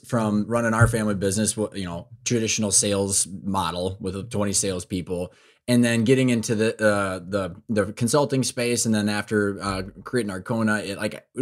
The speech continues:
dove way too far into the digital marketing space. Like, I joke around, I'm like, I took everybody's online course about Facebook ads or paid ads or website building or, like, social media, this or that. And, like,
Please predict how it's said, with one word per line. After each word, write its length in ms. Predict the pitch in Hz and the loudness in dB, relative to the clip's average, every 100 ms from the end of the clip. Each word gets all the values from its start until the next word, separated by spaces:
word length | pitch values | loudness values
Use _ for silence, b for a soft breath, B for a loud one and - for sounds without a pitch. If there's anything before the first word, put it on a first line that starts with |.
| 127 | 4
dove 380 | 135 135 131 104 | 6 6 4 0
way 280 | 107 127 131 | 2 4 4
too 160 | 123 | 0
far 300 | 101 104 101 | -4 -2 -2
into 140 | 101 95 | -2 -4
the 100 | 92 | -4
digital 320 | 98 95 92 | -2 -2 -2
marketing 400 | 87 87 95 95 | -2 -4 -4 -6
space. 340 | - 98 95 | -2 -2 0
Like, 200 | 104 92 b b 110 | -2 -4 b b 0
I 80 | |
joke 260 | 113 127 120 | 4 6 6
around, 180 | 113 107 | 4 4
I'm 80 | 104 | 4
like, 120 | 104 | 2
I 120 | 107 | 2
took 220 | 110 113 - | 2 0 2
everybody's 800 | 123 127 135 117 113 117 110 - b b b | 2 4 4 4 2 2 0 -2 b b b
online 600 | 110 113 117 113 107 107 | 2 4 2 2 2 2
course 420 | - 110 110 104 | 4 4 4 2
about 380 | 104 101 95 95 b b b | 2 2 0 -2 b b b
Facebook 480 | 156 147 110 113 107 | 6 6 6 2 0
ads 320 | 107 101 98 | 0 0 0
or 60 | 98 | -2
paid 380 | 95 147 131 117 | 2 4 4 4
ads 340 | 104 95 95 | 2 0 2
or 100 | 107 | 4
website 440 | 123 156 127 113 101 | 6 6 6 2 2
building 400 | 101 95 95 98 | 0 -2 -2 0
or, 160 | 95 | 0
like, 160 | 95 95 | 0 2
social 340 | - 156 147 | 4 6 6
media, 340 | 135 127 113 104 | 4 4 2 2
this 300 | 139 143 127 | 4 2 0
or 60 | |
that. 340 | 123 139 127 123 | -2 -2 -2 2
And, 100 | 123 | 2
like, 220 | 120 | 2